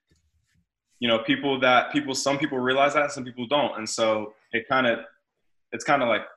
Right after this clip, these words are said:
either or as far as, like, where my customers are coming, or my clients, I should say, are coming from. It's from people who are like, "Oh,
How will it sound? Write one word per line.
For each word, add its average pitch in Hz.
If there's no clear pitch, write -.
either 117
or 101
as 104
far 110
as, 107
like, 101
where 107
my 104
customers 113
are 113
coming, 113
or 104
my 98
clients, 113
I 113
should -
say, 120
are 120
coming 120
from. 135
It's 113
from 117
people 120
who 117
are 107
like, 101
"Oh, 151